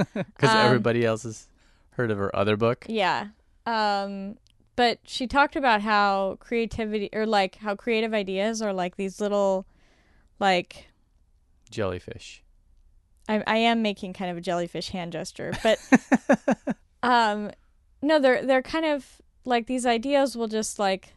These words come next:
Speaker 2: they're like little spirits. Like, they'll land on you, and, and you can either, like, do something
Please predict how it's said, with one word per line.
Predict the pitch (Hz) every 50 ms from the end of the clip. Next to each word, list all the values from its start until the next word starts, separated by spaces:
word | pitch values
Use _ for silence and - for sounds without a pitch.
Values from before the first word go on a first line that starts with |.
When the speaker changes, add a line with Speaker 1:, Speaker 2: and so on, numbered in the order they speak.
| _ - _
Speaker 2:
they're | - 233 233 247
like | 240 240 233 -
little | 233 226 226 214 208
spirits. | - - - - 240 208 175 - - - - - - -
Like, | 196 196 -
they'll | - 202 196 196
land | 202 202 202 214 226 233 233
on | 233 233 240 240
you, | 240 240 247 247 247 254 269 285 - _ _ _ _ _ _ _ _ _ _ _ _ _ _ _ _ _ _ _ _ - _ _ -
and, | 220 214 208 208 208 190 - _ - _ _ _ _ - _ - -
and | 226 220 214 214 214 220
you | 226 233
can | 226 - 247 226
either, | 220 226 226 226 220 220
like, | 220 208 196 180 180 180 - - 202
do | - 208 190 190
something | - - 214 208 214 247 240 247 254 269 285 302 302